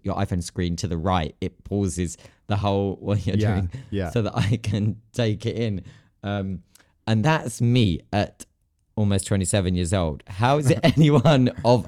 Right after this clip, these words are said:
Speaker 1: age, you know,
Speaker 2: Yeah.
Speaker 1: absorbing, uh, this kind of instant style? But so you, you pop to Singapore, you have this wedding, and then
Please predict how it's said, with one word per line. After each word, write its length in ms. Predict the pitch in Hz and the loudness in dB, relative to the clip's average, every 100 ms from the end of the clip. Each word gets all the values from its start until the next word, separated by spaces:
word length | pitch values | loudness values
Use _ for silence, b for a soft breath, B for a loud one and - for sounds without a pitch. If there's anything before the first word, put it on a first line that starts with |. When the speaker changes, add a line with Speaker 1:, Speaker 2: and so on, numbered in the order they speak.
| - | 2
Speaker 1:
age, 500 | 123 120 113 104 - 113 | 4 6 6 2 0 2
you 480 | 123 117 - 123 | 4 4 2 2
know, 200 | 123 120 110 113 190 B - | 4 4 2 -2 -4 B 4
Speaker 2:
Yeah. 60 | 156 | 4
Speaker 1:
absorbing, 840 | 107 104 135 160 147 135 131 127 | 4 2 2 4 4 6 6 4
uh, 580 | 127 113 117 113 101 87 | 0 2 4 4 2 -2
this 340 | 104 113 110 - | -2 0 0 -2
kind 260 | 117 107 | -2 0
of 120 | 107 - | 0 0
instant 640 | 143 139 - - 127 117 123 | 2 2 0 -6 -4 -4 -4
style? 640 | - 117 110 107 107 101 b b b _ | -6 0 2 2 2 -2 b b b _
But 320 | 123 120 - _ _ _ _ | 0 0 -4 _ _ _ _
so 140 | - 147 | 0 2
you, 400 | 127 131 143 135 | 2 2 2 2
you 160 | 123 123 | 0 0
pop 300 | - 180 - | 0 -2 -2
to 80 | |
Singapore, 340 | - 135 95 92 | -2 -2 0 2
you 100 | 101 | 2
have 140 | 135 | 0
this 180 | 143 - | -2 -4
wedding, 400 | 123 87 80 80 - | -2 -2 -4 -6 -4
and 160 | 101 101 | -2 0
then 240 | 107 104 | 2 0